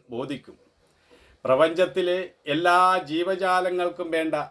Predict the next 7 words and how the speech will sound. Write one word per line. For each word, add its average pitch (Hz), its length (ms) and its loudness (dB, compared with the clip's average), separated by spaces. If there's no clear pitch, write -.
അന്നവും 165 500 0
വായുവും 165 580 2
എല്ലാം 170 300 0
നൽകി 156 340 -2
സംരക്ഷിക്കുന്നത് 160 880 -4
ദൈവീക 170 580 2
ശക്തിയാണ്. 143 520 -4